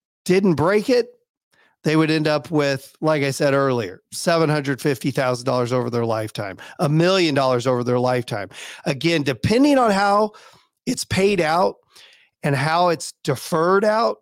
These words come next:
So the longer you defer payments, the more you're gonna get later in your life. Kind of one thing that we like to encourage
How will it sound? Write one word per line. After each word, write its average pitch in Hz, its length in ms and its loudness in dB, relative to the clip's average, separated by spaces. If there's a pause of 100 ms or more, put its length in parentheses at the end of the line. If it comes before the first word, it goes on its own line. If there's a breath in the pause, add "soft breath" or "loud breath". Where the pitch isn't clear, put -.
So - 160 0
the 151 100 0
longer 202 540 2
you 196 200 -2
defer 170 680 0 (640)
payments, 165 800 -2 (800 soft breath)
the 143 100 -2
more 196 380 4
you're 180 240 2
gonna 160 220 0
get 143 480 0 (280)
later 151 380 0
in 131 140 0
your 120 160 0
life. 120 560 -4 (760 loud breath)
Kind 208 200 0
of 185 60 2
one 208 240 2
thing 165 260 0
that 143 160 0
we 156 220 2
like 165 260 0
to 151 160 0
encourage 135 760 -2